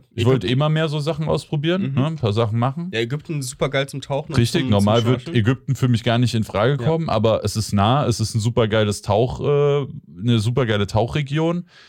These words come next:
Speaker 2: Ähm, wurde mir auch jetzt von vielen Tauchern für, als sehr gut zum Lernen von Tauchen empfohlen.
Speaker 1: Mhm.
Speaker 2: Und, äh, ja, das formt sich gerade noch so ein bisschen.
Speaker 1: Ja.
Speaker 2: Deswegen wollte ich's noch nicht erzählen, weil's n-, definitiv noch nicht in sicheren Tüchern ist oder in trockenen Tüchern.
Speaker 1: Mhm.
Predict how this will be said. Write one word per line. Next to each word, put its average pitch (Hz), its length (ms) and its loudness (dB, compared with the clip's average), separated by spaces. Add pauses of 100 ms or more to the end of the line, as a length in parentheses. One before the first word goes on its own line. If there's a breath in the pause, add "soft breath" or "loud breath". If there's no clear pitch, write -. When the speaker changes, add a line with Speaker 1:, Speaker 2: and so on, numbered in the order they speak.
(200 loud breath)
Speaker 2:
Ähm, 107 420 4
wurde 113 180 2
mir 117 120 2
auch 113 120 0
jetzt 110 140 2
von 104 180 0
vielen 127 320 2
Tauchern 123 680 0 (100)
für, 113 800 2
als 107 300 0
sehr 127 160 4
gut 127 440 0
zum 107 240 0
Lernen 120 380 2
von 151 200 -4
Tauchen 156 400 0
empfohlen. 156 520 -2
Speaker 1:
Mhm. 202 120 -10 (560 loud breath)
Speaker 2:
Und, 123 360 4
äh, 120 360 2 (120)
ja, 107 220 2
das 110 160 2
formt 107 260 2
sich 104 160 -2
gerade 90 240 -2
noch 90 140 -2
so 92 100 -4
ein 82 60 -4
bisschen. 82 220 -4
Speaker 1:
Ja. 92 40 4
Speaker 2:
Deswegen 117 260 2
wollte 117 160 4
ich's 104 100 -2
noch 107 60 4
nicht 107 160 2
erzählen, 113 420 2
weil's 98 280 0
n-, 95 140 -2 (200)
definitiv 107 440 0
noch 101 100 0
nicht 101 160 0
in 98 80 0
sicheren 98 340 -2
Tüchern 127 380 0
ist 131 240 -4
oder 82 140 0
in 82 80 -2
trockenen 120 380 0
Tüchern. 131 380 0
Speaker 1:
Mhm. 190 120 -2